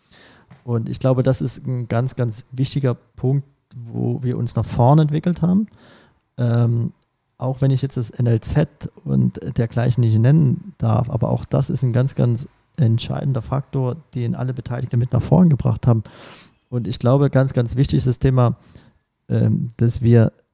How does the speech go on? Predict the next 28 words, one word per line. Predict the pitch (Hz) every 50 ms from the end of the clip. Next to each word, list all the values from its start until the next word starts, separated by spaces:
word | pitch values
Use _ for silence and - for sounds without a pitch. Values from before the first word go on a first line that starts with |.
| _ -
eine | 123 120 117 - -
Einheit | 156 139 147 151 151 143 123 113 - -
darstellen, | 117 117 120 120 107 - - 123 117 117 120 123 - -
auch | - - 123 117
innerhalb | - 135 135 135 127 131 127
des | - 127 110
Vereins | - - 127 120 123 131 131 123 - -
mit, | - 117 - - - - -
mit | 120 -
allen | - 117 113 123 131 127 127
Abteilungen | 117 - - - 120 123 143 147 135 123 113 110 113 - - - - -
schlussendlich, | - 127 117 120 - 117 117 117 - - 117 117 -
auch | - 139 143 151 - - - -
wenn's | - 127 123 135 143 143 -
da | - 127 131 143 151
mal | 147 147 143
kontroverse | 131 - 135 139 - 131 123 123 127 123 120
Diskussionen | 123 117 - 123 110 110 123 135 139 131
gibt | 131 131 - -
oder | 123 113 117 - - - _ _ _ _
Eitelkeiten, | - - 147 135 - 151 151 127
Befindlichkeiten, | 123 120 - 147 156 160 139 - - 135 131 131 127 127 -
auch | - -
die, | - - 135 139 131 131 -
die | - 139 - 120
wir | 120 120
ausmerzen | 117 139 143 - - 120 117 - - 123
müssen. | 117 117 113 139 147